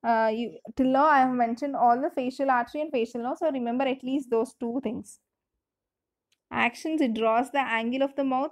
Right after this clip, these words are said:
upwards laterally in laughing. And zygomatic minor, lateral surface of zygomatic bone, and inferior aspect of levator labii superioris is the insertion.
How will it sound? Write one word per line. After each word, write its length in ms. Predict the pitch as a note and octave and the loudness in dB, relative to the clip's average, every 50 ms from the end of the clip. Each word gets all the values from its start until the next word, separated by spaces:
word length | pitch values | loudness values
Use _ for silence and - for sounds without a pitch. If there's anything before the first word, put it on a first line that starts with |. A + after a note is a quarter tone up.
| - - | -4 -4
upwards 460 | A#3+ A#3+ - _ B3+ C4+ D4 D4+ D4+ | -4 -4 -4 _ 0 0 0 0 -2
laterally 720 | B3 A#3+ A3+ A3+ A3+ A#3+ A#3 - C4 B3+ C4+ D4+ F4 E4+ D#4+ | 0 0 2 2 2 0 0 0 0 0 0 -2 -4 -6 -6
in 180 | E4 E4 D#4+ | -6 -2 0
laughing. 440 | C4+ A3+ G#3 G#3 G#3+ - G#3 F#3+ F#3 - _ _ _ _ _ _ _ _ _ _ _ _ _ _ _ _ _ _ _ _ _ _ _ _ _ _ _ _ _ _ _ - | 2 2 2 2 0 -4 -8 -10 -10 -14 _ _ _ _ _ _ _ _ _ _ _ _ _ _ _ _ _ _ _ _ _ _ _ _ _ _ _ _ _ _ _ -6
And 140 | A#3 A#3 B3 | -4 0 2
zygomatic 560 | A#3 G#3+ A3+ A#3 B3 B3+ B3+ C4 C4 C#4+ C#4 | 2 0 0 0 0 0 0 0 0 -4 -4
minor, 460 | C#4 C4 B3 B3+ B3+ C4 C4+ D4+ F4 A#4 A4 | -4 -2 -2 -2 -2 -2 0 0 0 0 0
lateral 380 | D4+ A3+ A3+ A3+ A#3 B3 B3+ C4+ | 0 0 0 0 0 -2 -2 -2
surface 320 | - C4 B3+ - C4+ - | -2 -4 -6 -6 -6 -6
of 100 | C4+ B3+ | -6 -4
zygomatic 600 | B3+ B3 A#3+ A#3 A#3 A#3+ B3 A#3+ B3 B3+ C4 B3 B3+ | -2 -2 -4 -2 -2 -2 -2 -2 -2 -4 -6 -8 -6
bone, 140 | D4+ F4+ A#4 - _ - - - - - | -6 -6 -6 -6 _ -20 -20 -20 -6 -2
and 160 | A3+ A#3 B3 | 0 0 2
inferior 500 | B3 C4 B3 B3+ C#4+ D4 D4 D4 D#4 D4 | 2 0 0 0 -2 -4 -2 -2 0 2
aspect 400 | C#4 B3+ C4 - - C4 B3 - | 2 0 0 -2 -6 -6 -6 -6
of 120 | D4+ - | -6 -4
levator 480 | - B3+ A3+ A3 A3+ A3+ A#3 A#3 C#4+ C#4 | -4 -4 -2 -2 -2 -2 -2 -2 -2 -2
labii 280 | C4+ B3 A#3 A#3+ C4+ | 0 0 0 0 0
superioris 640 | D#4+ - C4 - - A#3+ A#3+ A#3+ A#3 A3 A3 B3 - | -2 -2 -4 -4 -4 -4 -2 0 0 0 -2 -4 -8
is 120 | - - A3 | -8 -8 -4
the 100 | C4 F#4+ - - E4+ | -4 -4 -4 -2 0
insertion. 560 | C#4+ C#4 C#4 - G#3+ G3 G3+ - - F#3+ - | 0 0 0 0 0 -2 -2 -4 -10 -14 -18